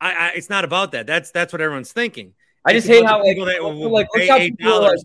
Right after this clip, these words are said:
Speaker 2: like,
Speaker 1: to
Speaker 2: why
Speaker 1: make
Speaker 2: does
Speaker 1: up an
Speaker 2: everybody
Speaker 1: account and
Speaker 2: this
Speaker 1: ruin
Speaker 2: is
Speaker 1: the world.
Speaker 2: The world is freaking out right now. Like, people can't live without social media. It's actually really sad. Like, everybody's
Speaker 1: Yeah.
Speaker 2: freaking out.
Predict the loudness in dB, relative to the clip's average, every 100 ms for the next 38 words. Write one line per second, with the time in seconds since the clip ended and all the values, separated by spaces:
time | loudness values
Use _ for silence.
0 | _ -6 -6 0 2 2 0 -4 -6 -4
1 | -2 -4 -6 -16 _ _ -16 -8 -4 -4
2 | -4 -6 -6 -8 -10 _ _ _ -6 2
3 | 4 4 2 -10 -8 -8 -8 0 2 2
4 | 2 0 0 0 0 -2 -6 -6 -8 -10
5 | -12 -6 -6 -2 0 0 -2 -6 -6 -6
6 | -6 -8 -8 -10 -8 -6 -6 -4 -4 -4
7 | -6 -10 -6 -6 -8 -8 -4 -4 -4 -8
8 | -8 -8 -6 -8 -8 -12 -14 -4 -2 -2